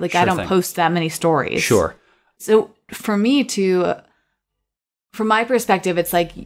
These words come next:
Speaker 1: you're sharing ten times as much as I am.
Speaker 2: Yes.
Speaker 1: So what is it that drives you to share that much? I'm, I'm just curious.
Speaker 2: I think for me,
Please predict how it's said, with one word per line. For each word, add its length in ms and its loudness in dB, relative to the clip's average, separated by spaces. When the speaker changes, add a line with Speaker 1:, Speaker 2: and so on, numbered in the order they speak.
Speaker 1:
you're 320 0
sharing 640 -2
ten 260 0
times 420 0
as 160 -2
much 200 -2
as 120 -6
I 140 4
am. 200 2
Speaker 2:
Yes. 140 -2
Speaker 1:
So 260 0
what 580 0
is 120 2
it 140 0
that 120 -2
drives 300 2
you 80 2
to 80 2
share 380 0
that 220 2
much? 340 -2
I'm, 100 -4
I'm 120 2
just 160 -8
curious. 580 -2
Speaker 2:
I 140 2
think 320 -2
for 260 -2
me, 420 0